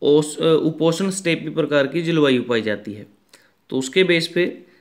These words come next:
इस प्रश्न का जो सही उत्तर है वो है ऑप्शन डी,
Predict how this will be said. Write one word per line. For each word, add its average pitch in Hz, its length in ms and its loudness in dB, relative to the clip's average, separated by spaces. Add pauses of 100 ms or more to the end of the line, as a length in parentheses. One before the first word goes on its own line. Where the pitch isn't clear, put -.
(540)
इस 147 120 -8
प्रश्न 160 380 0
का 196 100 0
जो 180 160 2
सही 175 480 -2
उत्तर 185 280 -2
है 160 180 -2
वो 151 180 -2
है 156 160 0
ऑप्शन 151 440 -4 (920)
डी, 151 360 -4